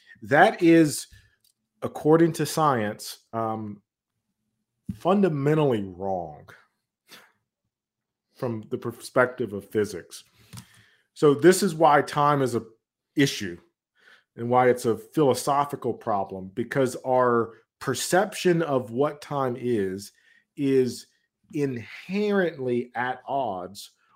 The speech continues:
with the scientific descriptions that we have of time. So what are we supposed to do about that?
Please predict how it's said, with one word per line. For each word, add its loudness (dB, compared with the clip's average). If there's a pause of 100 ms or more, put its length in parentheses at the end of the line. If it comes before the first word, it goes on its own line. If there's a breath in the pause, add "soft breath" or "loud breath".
with -2
the 0
scientific -4
descriptions -6
that -6
we -10
have -8
of -16
time. -20 (1400)
So 0 (320)
what 0
are 6
we 2
supposed -8
to -14
do -14
about -20
that? -20